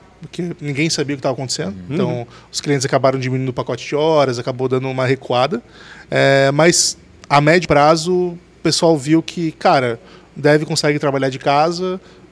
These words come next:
Speaker 1: mundo que segue, e alguns negócios acabam tendo a necessidade de poder, é, expandir mais, né? A própria Aeros, durante a pandemia, acabou aumentando bastante a demanda conosco,
Speaker 3: Uhum.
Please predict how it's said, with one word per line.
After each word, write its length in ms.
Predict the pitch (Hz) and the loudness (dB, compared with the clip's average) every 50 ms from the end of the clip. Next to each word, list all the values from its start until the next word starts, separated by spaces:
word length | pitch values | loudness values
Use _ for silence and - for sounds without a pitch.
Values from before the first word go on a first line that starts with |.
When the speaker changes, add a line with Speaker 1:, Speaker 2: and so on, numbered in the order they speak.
| - | -12
Speaker 1:
mundo 300 | 147 143 139 151 151 143 | -6 -2 -2 0 -2 -2
que 80 | - - | -2 -4
segue, 500 | - - 156 147 156 165 165 185 202 202 - - - - _ - | 0 2 4 4 4 4 2 -2 -8 -12 -14 -18 -20 -10 _ 2
e 60 | 151 | 4
alguns 280 | 147 139 151 165 156 | 4 4 2 0 0
negócios 340 | 165 156 139 143 147 139 - | 2 4 4 4 4 4 2
acabam 360 | 160 - 151 143 139 143 147 | 0 0 0 0 0 -2 -6
tendo 400 | 113 - 160 165 185 185 170 143 - 135 | -2 0 2 2 2 2 -2 -4 -6 -6
a 80 | 135 131 | -6 -4
necessidade 580 | 127 123 - 127 - 135 135 135 139 139 131 | -4 -4 -4 -6 -4 -2 0 0 0 -2 -4
de 80 | 127 127 | -8 -8
poder, 500 | 127 143 127 131 135 135 131 127 120 117 - - - - - - _ - | -6 -6 -2 0 0 0 0 -2 -4 -6 -10 -18 -20 -20 -20 -20 _ -8
é, 540 | - 123 123 123 120 120 120 120 117 120 - | -4 -2 -2 -2 -2 -2 -2 -4 -4 -6 -6
expandir 440 | 135 - - - 151 143 123 156 147 | -8 -8 -6 -6 -6 -4 -4 -4 -4
mais, 400 | 135 123 127 - - 214 - - | -2 -2 -2 -2 -4 -6 -8 -10
né? 120 | 127 113 - - - - - - - | -10 -12 -14 -18 -20 -20 -20 -14 -8
A 260 | - 123 123 123 120 117 | -6 -4 -2 -2 -4 -2
própria 400 | - 156 151 147 - 151 143 135 | 0 0 0 2 4 4 4 6
Aeros, 240 | 139 147 147 139 127 | 6 4 4 2 0
durante 320 | 131 139 135 151 160 - 180 | 0 0 2 0 -2 -4 -4
a 20 | |
pandemia, 460 | - 151 139 139 135 135 139 135 135 | -4 -4 -4 -2 -4 -2 0 0 0
acabou 520 | 123 - 139 127 135 139 139 139 131 127 123 - - - - - - | 0 0 0 2 4 4 2 2 0 -4 -8 -12 -18 -20 -18 -6 -2
aumentando 400 | 139 139 147 143 - 160 165 160 | 0 0 2 2 2 2 2 4
bastante 420 | 147 127 - - 165 175 - 175 | 2 2 2 0 -2 0 0 0
a 20 | |
demanda 360 | 135 139 127 127 139 160 170 - | 0 0 -2 -2 -4 -6 -6 -6
conosco, 500 | - 127 123 135 180 185 - - 254 233 - - | -6 -4 -4 -4 -4 -4 -6 -10 -14 -14 -10 -6
Speaker 3:
Uhum. 280 | 117 120 107 107 95 | -6 -6 -6 -6 -10